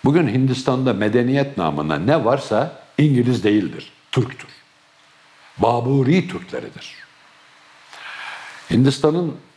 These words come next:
batısındaki Müslümanlık hareketi Sultan Mahmud-u Gaznevi ile başlamıştır.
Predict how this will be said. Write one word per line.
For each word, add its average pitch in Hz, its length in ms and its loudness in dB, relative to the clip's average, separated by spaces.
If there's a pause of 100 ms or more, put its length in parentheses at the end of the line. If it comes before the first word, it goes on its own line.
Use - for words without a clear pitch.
batısındaki 117 1300 0 (480)
Müslümanlık 120 920 0 (220)
hareketi 95 680 -2 (300)
Sultan 123 340 0
Mahmud-u 120 480 0
Gaznevi 98 420 0
ile 85 340 -2 (540)
başlamıştır. - 680 -6